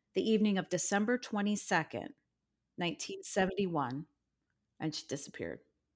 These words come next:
The next day, her concerned family w-, reported her missing to the police. They were like, "What the fuck? She just went to the convenience store."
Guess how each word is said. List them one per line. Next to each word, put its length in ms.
The 80
next 300
day, 580
her 80
concerned 420
family 360
w-, 200
reported 380
her 60
missing 380
to 120
the 60
police. 280
They 80
were 80
like, 160
"What 260
the 120
fuck? 420
She 160
just 220
went 120
to 80
the 60
convenience 520
store." 340